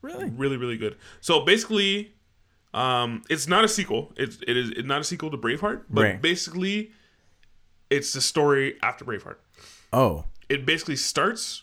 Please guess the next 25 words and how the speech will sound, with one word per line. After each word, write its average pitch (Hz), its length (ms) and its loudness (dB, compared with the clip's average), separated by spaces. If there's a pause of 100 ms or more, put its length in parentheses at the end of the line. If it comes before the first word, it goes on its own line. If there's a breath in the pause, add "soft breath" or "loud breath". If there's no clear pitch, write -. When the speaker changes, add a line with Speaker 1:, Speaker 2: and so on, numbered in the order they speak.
(120)
Speaker 2:
where 131 140 -4
you 123 80 -2
see 151 720 0
they 117 400 2
basically 120 340 -2
delivered 120 340 -6
William 117 280 -6
Wallace's 110 400 -6
p-, - 160 -12 (140)
his 117 200 -4
arm, 127 220 -2
'cause, 139 120 -6
you 120 60 -6
know, 117 140 0
they 110 120 -2
ripped 113 220 -4
him 107 60 0
Speaker 1:
Yeah, 117 120 6
Speaker 2:
apart. 120 140 2
Speaker 1:
yeah, 117 100 -2
yeah. 113 160 -4 (280 loud breath)
Speaker 2:
They - 80 -8
ripped 117 180 -6
him 113 60 -4
apart. - 480 -4